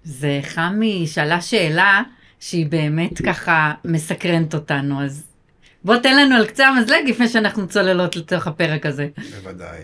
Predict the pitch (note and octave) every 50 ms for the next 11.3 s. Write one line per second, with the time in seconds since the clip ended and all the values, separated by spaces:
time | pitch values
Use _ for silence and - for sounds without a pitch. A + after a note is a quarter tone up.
0 | - - A3+ - - A#3+ G#3 E3+ - _ _ _ _ _ _ _ - A#2+ A#2+ A#2+
1 | A#2+ C3 C3+ C3 - - C#3 D3+ D#3 D#3+ E3 E3 D#3+ D3+ D3 D3 C#3 - - D#3+
2 | D#3+ D#3+ D#3 D3+ C#3+ C#3 - D3+ D3+ D3 - - - C#3 B2+ - B2+ B2 A#2 -
3 | - C#3+ C#3+ D3 C#3+ C#3+ C#3 C#3 C3 B2 A#2+ A#2 - - D3 D3+ D3 C3+ B2+ C#3+
4 | C#3 C#3 - - B2+ A#2+ A#2 B2+ C#3+ D3 C#3+ C#3 C3+ C3 C3 C#3 C#3+ - _ _
5 | _ _ _ _ _ - - - C3 C#3 C3+ C3 - D3 C#3+ C3+ - - B2 A2
6 | - - F#2+ F#2+ - _ _ _ _ _ _ _ _ _ _ _ _ _ _ _
7 | _ _ _ _ _ _ _ _ - A2 A#2 B2 A#2+ A2+ - A#2 A2 G#2+ G2+ -
8 | - A2+ G#2 G#2+ G#2 G2+ G#2+ A#2 E3+ B3 C#4+ C#4 - - _ _ - - A#2+ A#2
9 | A#2 - G#2+ G2 F#2+ F#2+ E2+ D#2+ D#2+ D#2+ - _ _ _ _ _ _ _ _ _
10 | - F3 G3+ F3 F3+ G3 G3 G3+ G#3+ A3 B2 B2 B2+ - C3+ C3 B2 A#2+ - _
11 | _ - A#2+ C3+ C#3